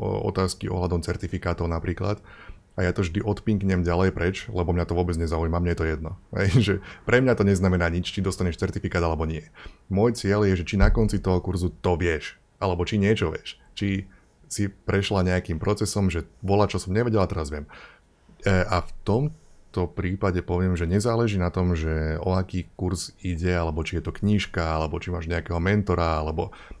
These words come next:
videokurs, čo-, čokoľvek. V konečnom dôsledku to bude o tvojej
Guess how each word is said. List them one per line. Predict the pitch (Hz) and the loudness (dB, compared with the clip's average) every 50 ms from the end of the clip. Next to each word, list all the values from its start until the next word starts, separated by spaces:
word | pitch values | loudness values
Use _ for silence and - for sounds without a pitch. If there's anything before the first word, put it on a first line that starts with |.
| - - - | -18 -16 -12
videokurs, | - 76 95 110 110 98 90 85 - 92 87 - - | -6 -4 -2 2 2 4 2 2 0 -2 -6 -6 -6
čo-, | - 120 131 | -8 -8 -6
čokoľvek. | 123 - 123 127 - 110 90 87 90 101 - | -4 -4 -4 -2 0 0 2 2 0 0 -2
V | - - - - - - - - - _ _ _ _ _ _ _ | -6 -18 -20 -20 -20 -20 -20 -20 -20 _ _ _ _ _ _ _
konečnom | - - 123 135 139 131 - 123 107 | -2 0 2 2 0 0 0 0 0
dôsledku | 95 101 98 98 - 107 - - 98 | 2 2 0 0 0 -2 -4 -4 -2
to | 85 95 | -2 0
bude | 82 92 82 85 | 0 0 0 0
o | 85 82 80 | 0 -2 -4
tvojej | - - - 92 78 85 85 78 78 73 73 73 76 | -6 -6 -6 -4 0 0 2 2 0 0 -2 -4 -8